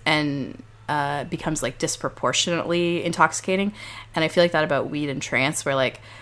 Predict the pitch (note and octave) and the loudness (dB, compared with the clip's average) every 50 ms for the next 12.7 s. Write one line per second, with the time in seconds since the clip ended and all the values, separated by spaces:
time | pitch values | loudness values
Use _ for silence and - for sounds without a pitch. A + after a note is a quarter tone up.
0 | - - - - - D3+ D3 C3+ B2+ B2+ C#3+ D3 B2 - E3+ - G#3+ G3 - - | -20 -20 -12 -4 0 2 2 2 2 0 -4 -4 -4 -2 2 2 4 4 4 6
1 | - F#3 F3+ F3 - F3+ E3 F3 D#3+ D#3+ D#3 - - D#3 D#3 - E3 D3+ - F3 | 6 6 6 6 4 0 0 2 0 0 0 0 0 0 0 0 -2 0 0 0
2 | E3 D#3+ D#3 D#3+ D#3+ E3+ F3 D#3+ - F3+ F3 - F3 D#3+ D3 D3+ D#3 D3+ D3 D3+ | 2 4 4 2 4 2 2 4 6 6 6 4 2 0 0 0 2 2 2 2
3 | - F#3+ F#3+ - - B3 A3 - - - E3+ D#3 D#3 - E3 D3+ D#3+ D#3 D#3+ D#3 | 2 2 2 4 4 4 4 4 4 4 4 4 2 0 0 0 0 0 -2 -4
4 | D#3 - D#3+ C#3 C#3+ - E3 D#3 C#3+ C#3+ D3+ C3 D3 D#3+ - D#3 E3 E3+ - D#3+ | -2 -2 -2 -2 -2 -2 -2 -2 0 2 2 2 2 2 0 0 0 2 2 2
5 | D3+ D#3+ - F3 E3+ F3 F3 E3 D#3+ D#3+ D#3+ D3+ D3 D3+ D3+ - D#3 D#3 D3+ D3 | 2 6 8 10 10 10 10 8 6 4 2 0 0 0 -2 -2 -2 -2 -2 -2
6 | - - C#3+ D3 D3 C#3+ C#3+ - D#3+ D#3+ D#3 - - D#3+ D#3+ D#3 - D3+ D3 D3 | -2 -2 0 2 2 2 2 0 -2 -4 -2 2 4 4 4 2 0 -4 -6 -4
7 | - D#3 D#3+ - - D3+ D#3 D#3+ D3+ C#3 D3 D3 C#3+ D3 - E3+ F3 - E3 D#3+ | -4 -4 -4 -4 -4 -4 -4 -2 -2 0 0 0 0 2 2 2 4 2 0 0
8 | E3+ - F3 G3 G#3 G3+ F#3+ F3+ D#3+ - - E3+ D3+ D3+ D#3+ - - E3 D3 - | 4 6 6 8 6 6 4 4 4 4 2 0 0 0 0 -2 -2 -2 0 0
9 | - - - - C4+ D#4 D4+ C4+ A3 A3 A3 F#3 E3+ E3+ F3 E3+ E3 - F3+ E3+ | 0 0 4 4 4 6 6 4 2 4 4 2 4 2 2 0 2 2 2 2
10 | F3+ E3+ E3 D#3+ D#3+ E3 - - - G3+ G#3+ G#3 F#3 F3+ F3 E3+ - - - F#3 | 2 2 2 2 2 0 0 4 6 8 8 8 8 6 6 4 2 0 -2 0
11 | G3+ E3+ F#3 F#3 F#3 F3 E3+ - - E3 D#3+ F3+ D#3+ E3 E3 D#3+ D#3+ D#3+ E3+ - | 4 6 6 6 6 2 0 0 -2 -2 -2 -2 -2 -2 -2 -2 -2 -2 -4 -8
12 | - - - - - - - - E3+ E3 D#3 D#3+ D#3+ | -12 -16 -16 -16 -14 -6 0 4 6 6 6 4 2